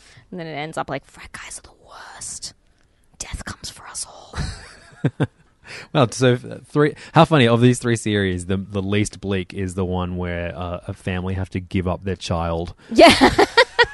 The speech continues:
Speaker 1: But to save the multiverse.
Speaker 2: That's
Speaker 1: Great.
Speaker 2: true. <laughs> Um, but I would recommend all three of those series.
Speaker 1: Absolutely.
Speaker 2: And they're all gonna be collected in handy trades, um, in a couple months.
Speaker 1: Yeah, great.
Speaker 2: Go check 'em out. So there were,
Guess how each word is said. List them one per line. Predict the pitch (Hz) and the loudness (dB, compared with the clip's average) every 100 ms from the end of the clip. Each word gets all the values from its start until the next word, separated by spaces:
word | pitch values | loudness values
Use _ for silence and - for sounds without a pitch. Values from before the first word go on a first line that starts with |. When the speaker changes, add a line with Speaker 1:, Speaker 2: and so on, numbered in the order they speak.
| 831 - - - - - - _ - | -2 0 0 -2 -6 -6 -8 _ -12
Speaker 1:
But | 190 | -10
to | - | -10
save | - 185 190 | 0 2 2
the | - | 0
multiverse. | - 165 - - - - - - | -4 -4 -4 -10 -8 -6 -8 -6
Speaker 2:
That's | - 131 92 | -2 0 0
Speaker 1:
Great. | |
Speaker 2:
true. | 82 82 - - - 151 - - 143 - | -2 -6 -16 -10 -2 0 2 2 0 -2
<laughs> | - - - | -12 -6 4
Um, | 104 104 104 | 6 6 4
but | 98 110 | 4 6
I | 117 | 6
would | 123 117 | 6 6
recommend | 117 123 123 127 117 | 4 4 2 2 -2
all | 117 120 | -2 -2
three | - 135 | -2 -2
of | 104 | -2
those | 85 | -4
series. | - 78 78 | -6 -10 -2
Speaker 1:
Absolutely. | 208 208 180 185 117 | -2 -2 -2 -2 -2
Speaker 2:
And | 92 90 | -2 -2
they're | 90 | -2
all | 95 92 | 0 0
gonna | 92 90 | -2 -4
be | 90 | -4
collected | 95 90 92 | -6 -6 -6
in | 90 90 - - | -6 -8 -12 -10
handy | - 135 139 143 135 110 | 0 2 4 6 4 0
trades, | - 131 123 101 98 - - | -2 2 2 2 -2 -6 -6
um, | 87 87 - - | -6 -6 -10 -12
in | 101 | -8
a | |
couple | - 90 95 | -8 -6 -6
months. | 107 - _ | -8 -12 _
Speaker 1:
Yeah, | 285 | -4
great. | - 262 277 _ | -2 -4 -4 _
Speaker 2:
Go | - | -10
check | - 196 | -8 -4
'em | 95 | -4
out. | 80 - | -4 -6
So | 90 | -6
there | 90 90 | -4 -4
were, | 90 90 90 90 | -2 -2 -2 -4